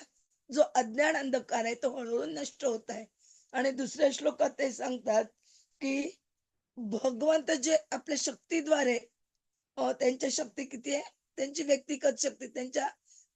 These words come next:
अनेक शक्त्यांपैकी तीन महत्वपूर्ण आहेत. त्यापैकी ते जे, अ, त्या शक्तीमुळे श्रेष्ठ देवता नाही, अचिंत्य आहे. म्हणजे श्रेष्ठ देवत सुद्धा समजू शकत नाही की त्यांनी कशी निर्मिती केली.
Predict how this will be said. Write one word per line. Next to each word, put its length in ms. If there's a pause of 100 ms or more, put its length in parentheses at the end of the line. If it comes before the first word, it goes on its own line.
अनेक 280
शक्त्यांपैकी 600
तीन 340
महत्वपूर्ण 540
आहेत. 120 (140)
त्यापैकी 540 (580)
ते 340 (480)
जे, 360 (240)
अ, 200 (180)
त्या 220
शक्तीमुळे 1120 (480)
श्रेष्ठ 460
देवता 520
नाही, 300
अचिंत्य 460
आहे. 200 (420)
म्हणजे 200 (220)
श्रेष्ठ 320
देवत 720
सुद्धा 340
समजू 320
शकत 360
नाही 120
की 140
त्यांनी 280
कशी 360
निर्मिती 440
केली. 420